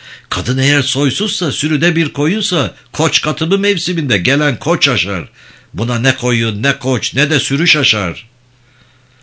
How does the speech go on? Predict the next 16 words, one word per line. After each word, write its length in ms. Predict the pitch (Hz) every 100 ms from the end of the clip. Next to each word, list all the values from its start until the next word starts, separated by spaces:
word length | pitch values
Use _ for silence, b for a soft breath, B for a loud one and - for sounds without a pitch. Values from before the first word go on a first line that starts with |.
| b b -
"Doğrusu 440 | 185 127 107 120
da 60 | 113
odur." 400 | 101 90 95 82
diye 200 | 101 92
mırıldandı 580 | 95 95 92 95 90 92
Cebeli. 440 | 95 90 90 92
"Bir 120 | 180
insanın 360 | 190 156 151 180
yaptıklarıyla 960 | 151 147 147 143 107 107 101 92 98 135
bir 120 | 156
karıncanın 520 | 139 156 190 170 170
yaptıkları 560 | 139 147 - 123 147 147
arasında 480 | 135 127 120 110
hiçbir 540 | 82 165 156 - 135 127
fark 320 | 120 113 85
yoktur. 500 | 110 - 87 87